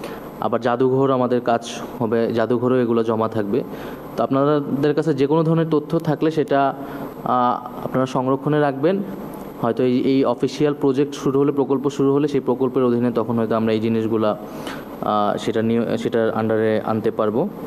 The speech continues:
আর, আর একটি বিষয় হচ্ছে যেটা আমাদের, উম, আমাদের প্রধান উপদেষ্টাও বলেছেন যে আমাদের যে ডিজিটাল,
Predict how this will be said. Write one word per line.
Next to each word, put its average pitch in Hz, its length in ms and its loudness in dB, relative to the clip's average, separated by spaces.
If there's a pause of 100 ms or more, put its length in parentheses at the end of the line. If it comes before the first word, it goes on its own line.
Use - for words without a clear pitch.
(760)
আর, 113 500 2 (840)
আর 117 180 2
একটি 117 200 0
বিষয় 139 320 0
হচ্ছে 143 260 0
যেটা 135 280 2
আমাদের, 131 500 2 (840)
উম, 113 400 2 (760)
আমাদের 113 260 0
প্রধান 131 260 2
উপদেষ্টাও 139 480 2
বলেছেন 135 480 2
যে 127 160 2
আমাদের 117 520 2 (680)
যে 113 200 2
ডিজিটাল, 123 760 2